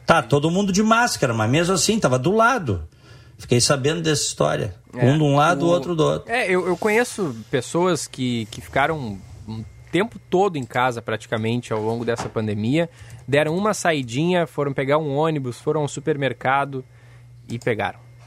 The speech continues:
Speaker 1: Uhum.
Speaker 2: E, e aí eu tenho, faço uma comparação comigo, por exemplo, né? Eu, eu venho, eu volto pra casa de ônibus todo dia do trabalho, desde o início da pandemia.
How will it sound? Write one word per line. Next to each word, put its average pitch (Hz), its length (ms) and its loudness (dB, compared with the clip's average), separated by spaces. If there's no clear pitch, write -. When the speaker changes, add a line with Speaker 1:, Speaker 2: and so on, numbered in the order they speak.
Speaker 1:
Uhum. 139 360 4
Speaker 2:
E, 123 340 -2
e 135 140 0
aí 139 580 0
eu 135 180 -2
tenho, 135 400 -2
faço 120 260 -4
uma 131 60 -4
comparação 147 560 -2
comigo, 247 360 0
por 143 140 0
exemplo, 131 400 -2
né? 117 160 -2
Eu, 117 500 -4
eu 113 140 -4
venho, 127 500 0
eu 117 120 -2
volto 131 360 0
pra 151 160 0
casa 151 420 0
de 190 140 -6
ônibus 170 380 -2
todo 165 240 -6
dia 160 400 -2
do 117 100 -8
trabalho, 117 500 -2
desde 123 260 -2
o - 20 -2
início 214 200 0
da 233 80 -2
pandemia. 240 540 -2